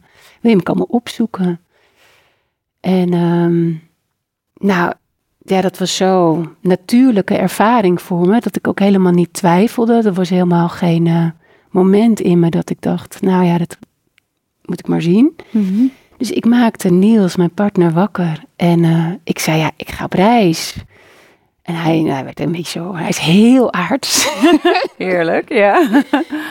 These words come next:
Speaker 1: Dus hij, hij, hij keek zo op, een beetje zo half snurkend nog. En hij zei, "Nou, helemaal prima, maar ga maar niet alleen."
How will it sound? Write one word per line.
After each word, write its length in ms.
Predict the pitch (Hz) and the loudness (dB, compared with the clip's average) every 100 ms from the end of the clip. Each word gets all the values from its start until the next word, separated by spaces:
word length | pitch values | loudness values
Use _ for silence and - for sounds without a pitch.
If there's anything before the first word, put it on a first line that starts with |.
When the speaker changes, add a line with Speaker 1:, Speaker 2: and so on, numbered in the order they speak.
| - - | -18 -8
Speaker 1:
Dus 160 | - 269 | -4 -2
hij, 500 | 277 269 277 262 247 | 0 2 2 0 -2
hij, 300 | - 262 254 - - | -2 0 0 -2 -14
hij 200 | - 240 - | -4 -4 -2
keek 260 | - - | 0 0
zo 240 | - 175 - | 0 -4 -2
op, 300 | - 254 202 - | 0 0 0 -4
een 140 | 170 | -2
beetje 180 | 180 220 | 0 -2
zo 120 | 220 | -2
half 240 | 226 214 - | 0 0 -2
snurkend 520 | - 233 - - 185 | -4 -2 0 0 0
nog. 380 | 196 196 180 - | 2 2 2 -2
En 140 | - | -2
hij 180 | 151 202 | 0 0
zei, 280 | 202 208 - | -2 -2 -2
"Nou, 140 | 214 | -2
helemaal 220 | 220 226 202 | 2 2 0
prima, 420 | - 247 247 185 | 0 2 4 4
maar 160 | 180 | 2
ga 220 | 180 - 202 | 0 -2 0
maar 120 | 190 | 2
niet 220 | 214 208 | 2 0
alleen." 560 | 180 180 196 180 170 | 0 2 2 2 0